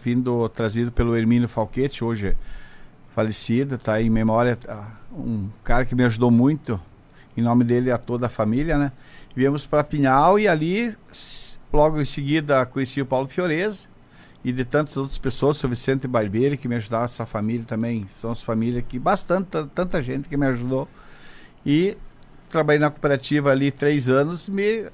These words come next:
ajudei a emancipar Pinhal de São Bento e me colocaram uma filiação, ser candidato, nem sabia o que era. Me elegi na primeira admi-, a administração,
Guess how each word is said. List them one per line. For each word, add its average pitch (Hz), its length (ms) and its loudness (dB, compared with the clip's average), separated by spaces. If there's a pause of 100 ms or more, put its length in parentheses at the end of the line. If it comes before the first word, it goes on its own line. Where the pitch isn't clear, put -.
(240)
ajudei 139 320 0
a - 20 2
emancipar 143 520 0
Pinhal 139 260 0
de 131 40 -8
São 147 160 0
Bento 143 300 2
e 170 40 -8
me 180 120 -2
colocaram 175 560 2
uma 180 80 0
filiação, 143 560 -2
ser 156 160 -8
candidato, 165 640 0
nem 135 100 0
sabia 151 300 -4
o 160 40 -8 (100)
que 147 100 -2
era. 117 220 0 (440)
Me 151 120 2
elegi 165 480 4
na 147 120 0
primeira 131 600 2
admi-, 123 280 0
a 104 280 -2
administração, 127 920 0